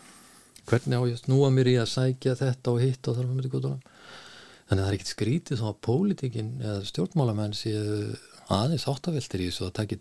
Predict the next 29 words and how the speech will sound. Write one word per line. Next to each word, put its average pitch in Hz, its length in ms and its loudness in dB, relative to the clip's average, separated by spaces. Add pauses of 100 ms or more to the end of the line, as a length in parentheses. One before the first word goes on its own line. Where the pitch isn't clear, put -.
tíma 131 240 0
til 104 160 -6
þess 101 140 -8
að - 100 -10
fá 117 80 2 (560)
festa 110 240 2
hendur. 156 400 0 (1040)
Og - 80 4
þegar 131 480 4
að 120 240 2 (560)
málefni 117 480 4
eldra 135 240 -2
fólks 113 320 -4
eru 120 160 -2
kannski 107 640 0 (720)
ekki - 240 0
endilega 117 640 4
vinsælasti 120 580 2
málaflokkurinn 92 560 0
sem 98 160 -4
að, 92 300 -6 (260)
sem 98 140 0 (100)
að, 95 220 -8 (180)
eh, 104 540 -14
þetta 117 180 2
er 107 80 2
ekki 104 200 0 (200)
eins 104 160 0
og, 104 220 0